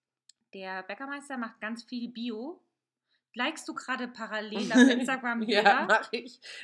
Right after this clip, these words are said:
Speaker 1: Hör
Speaker 2: Ich
Speaker 1: mal
Speaker 2: wollte
Speaker 1: auf,
Speaker 2: was
Speaker 1: du
Speaker 2: nachgucken.
Speaker 1: D-, du wolltest was nachgucken, genau.
Speaker 2: Ich wollte was nachgucken.
Speaker 1: Ähm, also, was gibt's für ein Brot? Also, er macht ganz viel Bio.
Speaker 2: Oh. Wir haben dann eine Brotverkostung gemacht, das war super spannend,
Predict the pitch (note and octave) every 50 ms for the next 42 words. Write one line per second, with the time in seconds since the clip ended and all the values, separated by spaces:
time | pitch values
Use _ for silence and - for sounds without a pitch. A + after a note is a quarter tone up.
0 | - - A#3 A#3+ C4 C4+ - C4 C#4 D#4 - C#4 C4+ C4 C#4 C#4+ D4 C4+ C#4+ D#4
1 | D#4 - - - A#3 A#3+ - _ - F3 E3+ E3+ - - _ _ _ _ _ _
2 | _ _ _ _ _ - A3+ B3+ B3+ C4+ C4 C4 A#3 G#3+ G#3+ - F#3 E3 F3 E3+
3 | F#3+ F3 E3+ - - F#3 G3+ - G3+ G#3 G#3 G#3+ G3+ F#3+ F#3+ - - D#3+ D#3 -
4 | _ - B2 - _ _ - A3+ B3 A#3 A#3+ A#3+ A#3+ A#3+ A#3 - - - - -
5 | _ _ _ _ _ _ _ - G#3 A3 A3 G3+ G#3+ G3+ F#3 A#3+ B3 - - B3
6 | - - - - A3 F#3 F#3 - - D3 D3+ _ _ _ _ _ - G3+ B3+ C4+
7 | C4+ C4+ C4+ - C#4+ A#3+ - - C4 A#3 F#3 F#3+ G#3 G#3+ A3+ A3+ B3+ D#4 F#4+ -
8 | _ _ _ _ _ _ _ _ _ _ - G#3+ A3+ G#3 - - _ _ _ _
9 | _ _ _ _ _ _ _ _ _ - - - D#3+ E3 D#3+ E3+ E3+ E3+ D#3 -
10 | - F#3+ F#3 F#3 F#3 F#3 - - G3 G#3+ - - A3+ F#3+ D#3+ B2+ B2+ C#3 D#3 -
11 | E3+ D#3 - - C#3+ D3 D#3 - E3+ D#3 D3+ - - C#3 D3+ F#3+ F3+